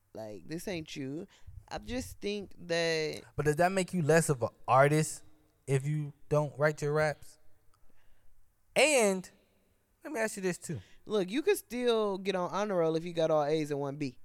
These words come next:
Speaker 1: Okay?
Speaker 2: Mm.
Speaker 1: Um, and that's how I feel about it. Like, everybody has different skill sets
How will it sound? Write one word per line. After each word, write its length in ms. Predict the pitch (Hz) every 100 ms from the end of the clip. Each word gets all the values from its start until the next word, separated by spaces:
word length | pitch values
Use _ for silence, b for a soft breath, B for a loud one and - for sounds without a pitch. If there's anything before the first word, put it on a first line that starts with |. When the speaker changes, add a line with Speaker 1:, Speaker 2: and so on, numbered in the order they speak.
| - _ _ - - -
Speaker 1:
Okay? 300 | 147 175 151 _ _ _ _ - - - _ _ -
Speaker 2:
Mm. 60 | 170 156 135 120
Speaker 1:
Um, 100 | 101 -
and 120 | 180
that's 140 | 202 226
how 120 | 220
I 60 | 196
feel 220 | 240 220
about 280 | 180 139 123
it. 100 | 147
Like, 220 | 147 139 B B -
everybody 560 | 214 269 226 240 233
has 300 | 254 214 196
different 560 | 180 185 - 202 185 - _
skill 580 | - - - 226 208 190
sets 760 | - 208 208 170 _ - -